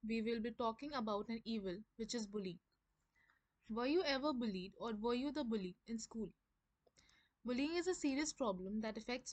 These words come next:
people of all ages and can have devastating effects on those who are targeted. Despite increased awareness and efforts to address bullying, it remains a pervasive issue in schools, workplaces, and communities.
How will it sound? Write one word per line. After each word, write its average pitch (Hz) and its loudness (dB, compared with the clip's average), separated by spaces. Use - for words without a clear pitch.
people 190 -4
of 226 -10
all 254 0
ages 202 -4
and 220 -2
can 233 -4
have 226 -2
devastating 240 -2
effects 202 -2
on 208 0
those 180 -6
who 226 -2
are 226 2
targeted. 185 -6
Despite 269 0
increased 294 2
awareness 202 -2
and 226 2
efforts 196 -4
to 240 -2
address 226 -2
bullying, 185 -4
it 220 -6
remains 254 0
a 311 2
pervasive 247 0
issue 233 0
in 247 2
schools, 185 -6
workplaces, 208 -2
and 220 -4
communities. 202 -4